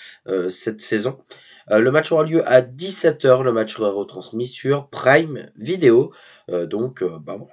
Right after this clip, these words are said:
vous avez les infos principales. Concernant, euh, la prise d'antenne sur, euh, sur Prime, c'est seize heures quarante. Le match aura lieu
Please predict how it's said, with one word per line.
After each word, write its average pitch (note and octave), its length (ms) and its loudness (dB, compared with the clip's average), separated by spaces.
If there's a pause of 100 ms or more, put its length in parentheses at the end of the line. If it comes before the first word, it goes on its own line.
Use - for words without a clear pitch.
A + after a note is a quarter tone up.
vous - 120 -8
avez G#2 180 -4
les G2+ 160 -8
infos G#2 240 -6
principales. G#2+ 640 0
Concernant, A#2 640 -4 (360)
euh, G2 60 -4
la G#2+ 80 2
prise A2 200 -8
d'antenne A#2+ 400 0
sur, G#2+ 340 -2
euh, G2+ 180 2
sur - 240 -8
Prime, D3 400 0 (240)
c'est - 200 -4
seize B2+ 280 0
heures A#2 140 0
quarante. G#2 520 -2
Le G#2+ 120 -2
match G#2+ 260 0
aura G2+ 280 2
lieu G2 260 -2